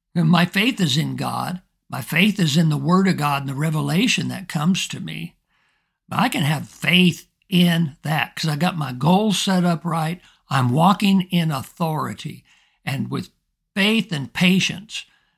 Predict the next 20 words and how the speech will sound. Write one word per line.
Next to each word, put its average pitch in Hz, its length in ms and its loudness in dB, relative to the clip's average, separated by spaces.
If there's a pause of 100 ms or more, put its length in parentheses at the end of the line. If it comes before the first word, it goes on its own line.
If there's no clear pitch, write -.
(180)
we're 208 140 -2
gonna 196 140 4
inherit 170 460 0
the 156 100 -4
land. 151 420 -4
We're 185 140 2
gonna 190 200 0
see 214 400 2
the 175 140 2
changes. 139 600 -2
We're 160 140 0
gonna 170 260 0
go 185 560 2
with 175 260 0
what 143 200 -8
the 147 80 -8
Holy 170 300 0
Spirit 170 520 0
is 123 220 -6
doing, 131 560 -4